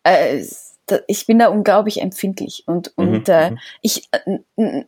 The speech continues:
Speaker 1: ich muss mir, wie oft muss ich mir sagen lassen, jeder Kriegsfilm ist ein Antikriegsfilm und <laughs> dergleichen und trotzdem, ähm, gehöre ich zu den Menschen, die,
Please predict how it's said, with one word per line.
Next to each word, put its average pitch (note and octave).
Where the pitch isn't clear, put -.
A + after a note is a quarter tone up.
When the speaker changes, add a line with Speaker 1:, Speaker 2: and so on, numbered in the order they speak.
Speaker 1:
ich -
muss C4
mir, A#3
wie -
oft -
muss A#3+
ich -
mir G#3
sagen G3
lassen, G#3
jeder A3
Kriegsfilm A#3
ist A#3+
ein F#3+
Antikriegsfilm G#3+
und F3
<laughs> G#3+
dergleichen G#3
und G3
trotzdem, -
ähm, G3
gehöre A#3
ich B3+
zu A3+
den G3
Menschen, A3
die, G3